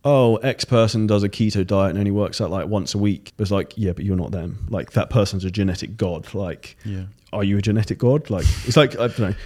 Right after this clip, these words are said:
Speaker 1: we had Mike Thurston on the podcast recently. Like, Mike's got phenomenal genetics and he admits that. Like, like, what he can do doesn't necessarily work for other people. And I think it's people need to understand that, I think, is important.
Speaker 2: Yeah, one hundred percent.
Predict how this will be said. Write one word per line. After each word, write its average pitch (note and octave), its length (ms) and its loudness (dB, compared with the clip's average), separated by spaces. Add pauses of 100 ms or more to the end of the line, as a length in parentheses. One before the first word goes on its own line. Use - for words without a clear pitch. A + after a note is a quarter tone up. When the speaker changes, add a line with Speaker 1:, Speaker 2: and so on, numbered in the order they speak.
(120)
Speaker 1:
we C3 60 4
had C3 60 6
Mike B2+ 180 4
Thurston A#2 300 4
on F#2+ 40 0
the - 140 -6
podcast F2+ 240 -4
recently. F#2 300 -4
Like, - 140 -10
Mike's G2+ 260 0
got - 160 -8
phenomenal F#2 400 0
genetics - 480 -8
and F#2+ 100 -4
he G2 120 0
admits F#2+ 280 -2
that. F#2 240 -10
Like, F#2+ 320 -6
like, G#2 260 -4
what A#2+ 260 0
he A#2 160 4
can A#2 160 2
do C3 280 4
doesn't G#2+ 300 0
necessarily G2 320 -2
work F#2 220 -2
for - 120 -6
other F2+ 140 -4
people. F2+ 340 -4
And F2+ 80 -6
I F2 40 -8
think G#2 160 0
it's - 80 -12
people G2+ 600 -2 (120)
need G#2+ 400 2
to A2+ 120 -4
understand F#2+ 640 -2
that, E2+ 180 -6
I - 40 -10
think, F#2+ 180 -8
is F2 80 -6
important. F2 380 -6 (240)
Speaker 2:
Yeah, G2+ 280 -2
one G2+ 180 -6
hundred G2 260 -8
percent. G#2 460 -8